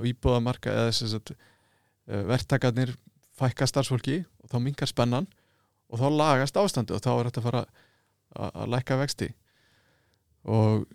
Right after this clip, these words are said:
svo var þetta, þú veist, það var, já, það var bara flestar atvinnugreinar hjá okkur voru að ganga mjög vel og hagvaxtar tölurnar þegar þær koma voru, reyndust alltaf að vera hærri heldur en spár. Sem útskýrir okkur þessi vextir og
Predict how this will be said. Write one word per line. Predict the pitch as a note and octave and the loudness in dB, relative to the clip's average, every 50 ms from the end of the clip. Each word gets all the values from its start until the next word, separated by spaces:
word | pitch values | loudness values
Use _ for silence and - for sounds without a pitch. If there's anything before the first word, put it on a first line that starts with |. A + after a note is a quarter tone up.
| _ _ | _ _
svo | - - - A#2 A#2+ | -6 0 4 6 8
var | B2+ B2 | 8 8
þetta, | A#2 - A2+ | 6 4 2
þú | G2+ - - - A#2 - A#2+ A#2 | -2 -4 -6 -10 -6 -4 -2 0
veist, | A2+ A2+ - | 0 0 0
það | - A2+ A2 A2 | 0 0 2 0
var, | G#2 - - - - - - _ _ _ _ _ | 0 -4 -4 -8 -12 -20 -20 _ _ _ _ _
já, | _ - A2+ | _ -4 -2
það | A2 G#2 C#3 E3+ | 0 0 0 0
var | C#3+ A2+ - | -2 -2 0
bara | A2+ G#2+ G#2+ G2+ - - - - - _ | 0 -2 -2 -2 -6 -12 -16 -20 -20 _
flestar | - - B2 C3 - - C3 A#2 | -8 -4 -2 -2 -2 -2 -2 -2
atvinnugreinar | B2+ C#3+ - C#3 B2+ - - A#2+ A#2 A2+ A2 - | -2 -2 -2 -2 -2 -2 -2 -2 -2 -2 -4 -4
hjá | - A#2+ A#2 | -4 -2 -2
okkur | A#2+ A#2 - A#2+ A#2+ | -2 -2 -2 -2 -2
voru | C3+ C#3+ - | -2 -2 -2
að | - | -4
ganga | C3+ D3+ C#3 B2+ B2 | -4 -2 -2 -2 0
mjög | C#3 C#3+ C#3 A#2 | 2 2 2 0
vel | G#2+ - - - _ _ _ _ _ | 0 -4 -6 -14 _ _ _ _ _
og | - A2 | -6 -4
hagvaxtar | A2 A#2 A#2+ A#2+ A#2+ A#2 - A#2+ G#2 - - _ _ _ | -2 -2 0 0 0 -2 -2 -4 -6 -8 -12 _ _ _
tölurnar | - - C3 B2+ B2 A#2 A2+ A2 | -2 0 2 2 2 0 0 -2
þegar | G#2+ A#2 A2+ A2 A2 | -2 -2 0 0 -2
þær | A2+ - | -2 -2
koma | - - C3+ C3+ C#3 B2 A2 G#2+ A2 | 0 0 0 2 0 0 -2 -2 -2
voru, | A2 G#2+ A#2 A2 - _ - | -4 -6 -8 -8 -10 _ -8
reyndust | A#2 A2+ - - - | -8 -6 -6 -6 -6
alltaf | A2+ - - A#2 | -4 -2 -2 -2
að | A2+ A2 | 0 0
vera | A2+ A#2+ | 0 0
hærri | A#2+ B2 A#2+ | 0 0 0
heldur | A#2+ A2 - A#2 A2+ | 0 0 0 -2 -4
en | G#2+ | -2
spár. | - - B2+ A#2 B2 - - - - _ _ _ _ _ _ _ _ _ _ _ _ _ _ _ _ _ _ _ _ _ _ _ _ _ _ _ _ _ _ - _ - | 2 4 4 4 4 0 -6 -14 -20 _ _ _ _ _ _ _ _ _ _ _ _ _ _ _ _ _ _ _ _ _ _ _ _ _ _ _ _ _ _ -20 _ -8
Sem | - A#2+ A#2 | -2 0 2
útskýrir | B2+ D3+ - - - - C3+ B2 B2 B2 | 2 2 0 0 2 4 4 6 6 4
okkur | G#2 - B2 A#2+ | 4 2 2 2
þessi | A#2 A#2 A#2+ A2 A#2+ | 2 2 2 0 0
vextir | B2 C3+ C3+ - - B2+ A#2 | -2 -2 -4 -2 -2 0 0
og | A#2 A#2+ B2 | 0 0 -2